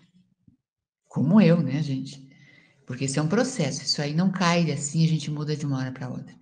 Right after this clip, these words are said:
Como eu posso amar situações que me trazem dificuldades? Como eu posso amar alguém que me fez tal e tal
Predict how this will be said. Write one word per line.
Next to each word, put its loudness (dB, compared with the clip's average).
Como 8
eu 2
posso 0
amar 4
situações 4
que 0
me 4
trazem 4
dificuldades? -6
Como 2
eu 6
posso 0
amar 8
alguém 6
que 2
me 2
fez -6
tal 2
e -4
tal -2